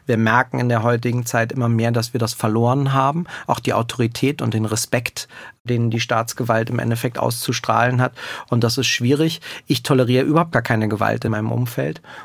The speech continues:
und auch bei meinen Köchen nicht. Das brauchen sie auch nicht. Aber es ist natürlich schon so, dass das muss ich manchmal einfach Luft machen. Und das heißt dann halt in der Küche, wenn ganz viel daneben und schief geht,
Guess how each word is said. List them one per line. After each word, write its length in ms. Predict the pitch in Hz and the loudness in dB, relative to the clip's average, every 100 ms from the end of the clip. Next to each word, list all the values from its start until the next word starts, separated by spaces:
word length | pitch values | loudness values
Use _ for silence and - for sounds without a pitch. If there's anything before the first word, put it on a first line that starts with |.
| - | -4
und 760 | 139 123 123 123 120 120 117 117 | 2 4 4 4 2 2 0 -2
auch 120 | - | 0
bei 120 | 123 | 0
meinen 260 | 110 110 110 | 2 0 -2
Köchen 380 | 135 131 120 | -4 -2 -4
nicht. 240 | 110 123 - - - - | -4 -6 -10 -16 -16 -4
Das 160 | 127 120 | -2 0
brauchen 400 | - 113 139 135 | 2 2 2 0
sie 120 | 117 | 0
auch 160 | - 110 | 0 -2
nicht. 180 | 113 | 0
Aber 140 | 117 117 | 0 0
es 120 | 120 | -2
ist 120 | 117 | -4
natürlich 340 | 123 117 123 117 | -4 0 -2 0
schon 260 | 127 131 | 0 0
so, 120 | 123 120 | 0 0
dass 240 | 120 117 | -2 0
das 440 | 123 120 - - - - | -2 -2 -4 -8 -8 -2
muss 220 | 139 143 | -2 -2
ich 100 | 131 | 0
manchmal 460 | 123 127 120 120 | 2 2 0 2
einfach 500 | 107 117 120 120 - - - - - - - | 2 0 0 -2 -2 -8 -18 -20 -20 -8 2
Luft 360 | 160 160 - | 4 4 -2
machen. 380 | 107 - 101 117 - | -4 -2 -8 -12 -4
Und 280 | 131 123 117 | 0 2 2
das 200 | 135 - | 0 2
heißt 240 | 110 123 | 0 2
dann 160 | 131 127 | 0 2
halt 160 | 123 120 | 0 0
in 80 | |
der 140 | 117 117 | -2 -2
Küche, 320 | 139 131 123 | -4 -2 0
wenn 100 | 117 | 0
ganz 260 | 107 123 - | 0 -2 -6
viel 300 | - 139 120 | -2 0 2
daneben 400 | 110 120 135 - | 2 0 -2 -4
und 140 | 110 | -4
schief 280 | 147 151 - | -4 -6 -4
geht, 220 | 113 | -4